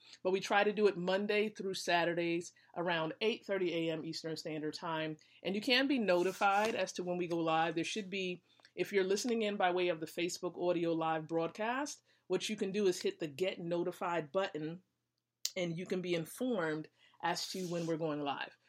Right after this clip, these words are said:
So when we are live, and even when we're not live and you're listening to the replay, you can always comment in the comment section below. So if you're listening into the stream, you can say, "Hey, good morning, Lakeisha, I have this question."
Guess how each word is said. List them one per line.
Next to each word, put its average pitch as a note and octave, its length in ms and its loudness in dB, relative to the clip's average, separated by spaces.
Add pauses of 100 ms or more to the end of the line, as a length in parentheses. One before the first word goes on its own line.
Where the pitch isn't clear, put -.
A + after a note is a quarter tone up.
(140)
So - 160 2
when A#3 140 8
we B3+ 140 6
are B3+ 300 10
live, F3 460 6
and G3 100 2
even E4+ 300 4
when E4 140 0
we're A#3+ 300 6
not G3+ 340 2
live D#3+ 320 2
and F3+ 100 -4
you're E3 80 0
listening G#3+ 340 0
to A3 80 -4
the F#3 80 -2
replay, E3 680 0 (280)
you G#3+ 120 4
can - 200 0
always B3+ 680 4
comment G#3+ 640 -2 (120)
in G#3 140 2
the A3+ 80 4
comment G#3+ 460 0
section F#3+ 420 0
below. E3 400 -2 (240)
So - 140 0
if F#3 80 0
you're G3 100 6
listening A#3+ 400 2
into C4 220 2
the A#3 100 0
stream, A#3 380 2
you G#3+ 60 -4
can G3+ 100 -4
say, G3 160 2
"Hey, B3+ 260 0
good A#3 160 0
morning, A#3+ 320 4
Lakeisha, A#3+ 400 -4
I A3+ 140 4
have G#3+ 200 0
this A#3 160 0
question." A#3 640 -2